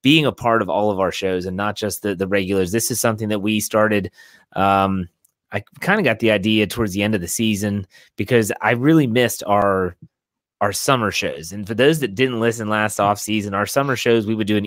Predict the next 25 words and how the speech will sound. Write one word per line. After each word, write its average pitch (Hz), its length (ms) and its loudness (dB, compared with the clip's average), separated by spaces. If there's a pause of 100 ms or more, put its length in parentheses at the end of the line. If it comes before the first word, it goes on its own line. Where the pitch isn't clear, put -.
either 110 220 0
or 104 180 4
segment 101 380 -2
at 87 80 -4
the 95 100 -4
end 101 180 0
that 101 100 -2
would 95 100 -4
just 104 220 -4
go 101 180 -2
off 107 300 0
the 92 100 -4
rails. 95 440 2 (360)
And 110 120 -4
sometimes 131 360 0
the 110 60 0
show 117 200 4
would 113 120 4
be 104 100 2
an - 80 -4
hour 110 260 2
and 101 80 0
a 92 60 0
half 98 260 -2
long. 98 360 0